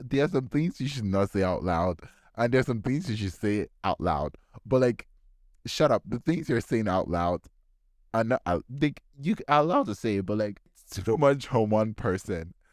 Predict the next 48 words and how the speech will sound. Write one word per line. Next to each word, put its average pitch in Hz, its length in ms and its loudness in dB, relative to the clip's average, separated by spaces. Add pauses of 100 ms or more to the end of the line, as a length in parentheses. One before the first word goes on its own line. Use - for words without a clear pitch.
(140)
Like, 151 260 2 (180)
the 156 160 4
Valentine's 165 760 2
Day 131 240 0
episode 117 420 -2
was 107 200 -2
so - 120 0
annoying 104 540 0
because 107 300 -2 (280)
it 135 100 -10
was 156 160 2
so 165 160 4
happy. 127 340 2
Then 110 200 -4
at 107 160 0
the 85 100 -6
end, 117 120 -2
I 110 40 2
was 107 100 0
like, 113 140 -4 (100)
"Oh, 139 60 6
I'm 120 340 2
going 135 260 0
through." 147 280 -2
<laughs> - 180 -20
Oh 185 180 -2
my 175 120 -6 (1040)
God. 113 200 -4 (100)
I 147 40 0
was 143 120 2
like, 139 300 0 (760)
"Oh, 127 240 6
I'm 123 200 0
going," 135 240 0 (340)
I - 60 0
had 180 320 0 (320)
very 127 340 2
bad 117 440 0
mental 127 500 0
health 117 280 2 (140)
two 123 200 0
days, 110 380 0 (120)
and 120 100 -2
I 113 80 -2 (160)
almost 131 360 2
feel 127 100 0
like 104 220 2
li-, 110 420 0